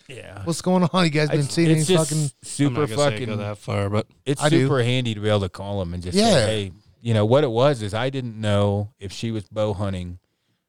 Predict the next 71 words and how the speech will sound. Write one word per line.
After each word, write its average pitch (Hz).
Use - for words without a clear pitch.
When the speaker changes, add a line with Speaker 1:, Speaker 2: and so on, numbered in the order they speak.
Speaker 1:
on 98
a 87
rifle 113
tag 87
if 104
we 104
had 95
Speaker 2:
Mm-hmm. 98
Speaker 1:
to 107
wear 98
orange. 101
Speaker 2:
Yep. 101
Speaker 1:
If -
we 170
didn't 135
fucking 143
have 123
orange 131
on. -
<laughs> -
Speaker 2:
But 156
Speaker 1:
I 135
Speaker 2:
you 147
were 135
Speaker 1:
had 135
Speaker 2:
bow 143
Speaker 1:
to. 127
Speaker 2:
hunting, 101
yeah. 117
Speaker 1:
But 135
no, 135
you 127
have 131
to. 107
Speaker 2:
Yeah, 135
Speaker 3:
You 120
Speaker 2:
you 120
Speaker 3:
have 196
Speaker 2:
do. 131
Speaker 3:
to 110
Speaker 1:
So 139
I 135
Speaker 3:
during 139
your 135
Speaker 1:
called 160
Speaker 3:
rifle 131
Speaker 1:
them, 117
and 104
Speaker 3:
season. 104
Speaker 1:
so 139
we, 151
we 139
fucking 175
<laughs> -
turned -
around 151
and 123
ran 131
to 120
Home 127
Depot 123
and 101
bought 104
orange 110
vests 117
and, 139
Speaker 2:
Mm-hmm. 143
Speaker 1:
and 98
hats. 110
Yeah, 104
so. 90